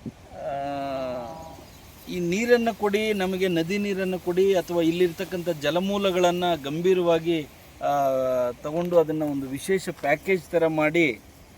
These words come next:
ಆ, ಏನು ಸಾವಿರಾರು ಕೆರೆಗಳಿದ್ದಾವೆ, ಆ ಎಲ್ಲ ಕೆರೆಗಳನ್ನು ಪುನಶ್ಚೇತನ ಮಾಡಿ ಅವುಗಳ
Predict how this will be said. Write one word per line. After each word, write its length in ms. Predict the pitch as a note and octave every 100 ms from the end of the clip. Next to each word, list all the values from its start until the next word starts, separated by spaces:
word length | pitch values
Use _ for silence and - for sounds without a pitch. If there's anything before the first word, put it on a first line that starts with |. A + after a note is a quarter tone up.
| - - - -
ಆ, 100 | - C3+ C3+ C3 B2+ B2 A#2 A2+ A2 B2 A#2+ A#2 A#2 A#2 A2
ಏನು 280 | A#2+ E3+ F3+
ಸಾವಿರಾರು 540 | C#3+ D#3 F3+ G3+ -
ಕೆರೆಗಳಿದ್ದಾವೆ, 840 | D#3+ F#3+ F#3+ F#3 F#3 F#3 C#3 A#2 - - - - - - -
ಆ 200 | C3+ C#3+
ಎಲ್ಲ 420 | C3+ D#3 G3 G#3+
ಕೆರೆಗಳನ್ನು 640 | F#3+ G3 G3+ G3 F#3 F#3
ಪುನಶ್ಚೇತನ 640 | F3 F3 F#3 - F#3+ F#3 F3+
ಮಾಡಿ 600 | E3+ D#3+ F3+ G#3+ G3+ F3+
ಅವುಗಳ 380 | D3+ D#3+ D#3+